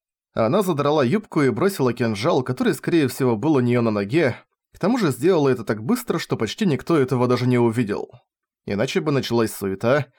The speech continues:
а Роран вытащил кинжал из стены и убрал в карман. Не нужны раненые на месте торжества. Жажды убийства не было, так что женщина не была серьёзна, но кинжал уже сам по себе причина для шума.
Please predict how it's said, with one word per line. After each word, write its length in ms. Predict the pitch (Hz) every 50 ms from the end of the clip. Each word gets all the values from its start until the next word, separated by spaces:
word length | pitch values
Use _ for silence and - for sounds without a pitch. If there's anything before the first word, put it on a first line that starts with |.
| _ _ - _ _ _ -
а 180 | 107 107 107
Роран 280 | 143 220 220 196 160 143
вытащил 380 | 170 180 165 131 - 135 120 110
кинжал 400 | - 117 113 110 135 175 151 123
из 100 | 113 -
стены 260 | - - 123 180 220
и 100 | 180 135
убрал 320 | 127 120 107 - 143 123
в 80 | - -
карман. 520 | - 123 113 107 110 104 87 - - - - _ _ _ _ _ _ _ _ _ _ _ _
Не 180 | 123 131 143 147
нужны 340 | 147 139 123 113 110 113 104
раненые 380 | 101 101 107 117 127 139 147
на 100 | 165 202
месте 280 | 180 127 107 - - 123
торжества. 720 | - 127 104 107 110 - - - 110 104 82 - - - _ _ _ _ _ _ _ _ _ _ _ _ _ _
Жажды 440 | - 95 80 107 127 143 135 120 135
убийства 460 | 123 110 107 127 127 120 - - 101
не 180 | 101 104 139 170
было, 400 | 151 147 135 131 123 117 - - _ - _ _
так 140 | - 277 -
что 140 | - - 185
женщина 360 | 143 175 196 185 - - 160
не 100 | 151 143
была 220 | 139 180 165 110
серьёзна, 720 | 202 - 220 202 208 143 180 143 117 135 131 123 - - _ _ _ _ _ _
но 120 | - 285
кинжал 640 | - - 180 147 127 107 139 170 160 135 113 - _ _ _ _
уже 220 | 196 190 170 175
сам 220 | 147 - 120 107 101
по 80 | 113
себе 260 | 110 - 120 104 135 170
причина 400 | - 233 - - 139 127 117 117
для 140 | 117 113
шума. 480 | 107 - - 120 110 101 82 - - -